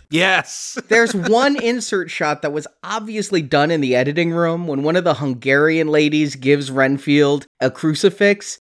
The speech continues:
Speaker 2: and they just freeze framed and zoomed in, and it is so fuzzy and so grainy and all of that <laughs> just to show you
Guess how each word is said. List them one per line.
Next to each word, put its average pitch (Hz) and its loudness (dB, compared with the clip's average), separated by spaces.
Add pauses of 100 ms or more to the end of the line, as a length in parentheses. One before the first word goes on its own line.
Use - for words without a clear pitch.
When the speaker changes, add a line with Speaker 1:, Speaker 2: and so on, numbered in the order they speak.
Speaker 2:
and 160 0
they 151 2
just 202 0
freeze 202 -6
framed 233 4
and 165 2
zoomed 170 -2
in, 180 2
and 151 -2
it 180 4
is 180 6
so 180 2
fuzzy 180 -2
and 160 -2
so 165 2
grainy 156 -2
and 165 -2
all 151 -4
of 165 -10
that 180 -2
<laughs> - -
just 190 -4
to 185 -14
show 151 -6
you 175 -2